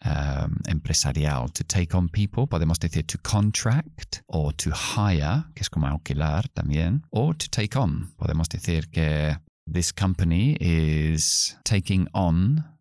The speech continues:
new staff at the moment. Esta empresa está contratando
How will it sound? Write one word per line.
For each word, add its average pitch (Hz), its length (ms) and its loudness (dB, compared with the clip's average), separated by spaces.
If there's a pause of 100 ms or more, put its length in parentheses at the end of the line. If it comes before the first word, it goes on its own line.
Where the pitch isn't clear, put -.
(160)
new 95 280 4
staff - 840 -2 (180)
at 90 100 0
the 90 80 0
moment. 76 440 0 (200)
Esta - 160 -6
empresa 82 400 0
está 92 540 0
contratando 82 800 2